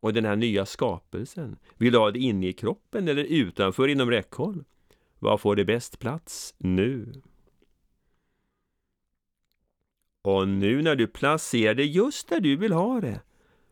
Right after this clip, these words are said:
så tillåt dig att njuta av det helt och fullt. Bortom alla ord och beskrivningar. Och du kan börja undra nu.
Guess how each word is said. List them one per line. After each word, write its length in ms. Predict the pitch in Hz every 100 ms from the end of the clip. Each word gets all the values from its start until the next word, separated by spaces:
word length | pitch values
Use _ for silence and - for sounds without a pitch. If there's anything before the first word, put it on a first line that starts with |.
| _ _ _ _
så 260 | - 104
tillåt 540 | 92 - 165 123 101 95
dig 100 | 110
att 120 | 110
njuta 520 | 117 160 107 90 -
av 220 | 131 95
det 100 | 90
helt 400 | 95 127 151 135
och 80 | 90
fullt. 680 | - 90 101 - _ _ - _ _ _ _ _ _ _ _ _ _
Bortom 560 | 98 143 139 - 151 147
alla 200 | 147 135
ord 260 | 139 143
och 60 | 127
beskrivningar. 920 | 117 - 98 98 101 101 95 87 82
Och 200 | 82 - _ _ _ _ _ _
du 120 | 95
kan 220 | 90 101 98
börja 240 | 110 139
undra 640 | - 190 98 90 147 208
nu. 380 | 160 175 135 -